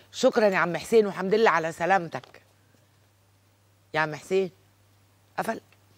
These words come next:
طيب، أقول لك الحمد لله على السلامة يا عم حسين، إن شاء الله ربنا ينور لك نور عينيك يا رب. وبقول للدكتور محمد حامد، آه،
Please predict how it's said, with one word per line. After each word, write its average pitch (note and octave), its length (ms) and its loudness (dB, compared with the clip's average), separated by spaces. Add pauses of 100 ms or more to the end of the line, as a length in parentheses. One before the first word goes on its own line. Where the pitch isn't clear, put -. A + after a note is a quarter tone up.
طيب، G#2+ 120 -8 (600)
أقول D#3+ 120 -4
لك D#3 120 0
الحمد D3 260 -6
لله D3+ 140 0
على C3 100 -6
السلامة C#3 400 -4
يا A#2+ 40 -2
عم A#2+ 160 -8
حسين، C3 340 -6 (380)
إن - 60 -12
شاء D3+ 200 0
الله D3 180 0
ربنا D3 420 -6
ينور C3+ 460 -4
لك C3+ 220 -4
نور C#3+ 140 -4
عينيك C3 440 -4
يا C3+ 180 0
رب. A2 140 -6 (680)
وبقول D#3 300 2
للدكتور C#3+ 400 -4
محمد C#3+ 380 -8
حامد، D3+ 380 -4 (960)
آه، C3 420 -4